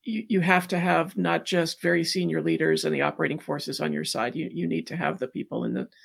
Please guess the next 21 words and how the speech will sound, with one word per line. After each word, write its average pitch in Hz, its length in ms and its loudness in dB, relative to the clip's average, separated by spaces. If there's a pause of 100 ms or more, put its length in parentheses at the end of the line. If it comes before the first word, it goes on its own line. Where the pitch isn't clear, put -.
(240)
supporting 196 400 2
establishment 175 880 0 (540)
well-informed 196 680 6
enough 180 340 0
to - 120 -2
make 160 360 0 (380)
good 180 140 4
decisions, 165 760 0 (140)
um, 180 300 -2
and 190 160 2
ideally 175 440 0
being 175 520 -4 (100)
allies. - 580 -4 (720)
As 247 140 8
for 240 140 6
what 196 180 8
it 196 120 4
should - 200 4
look 170 240 2
like, 233 400 4
I, - 100 0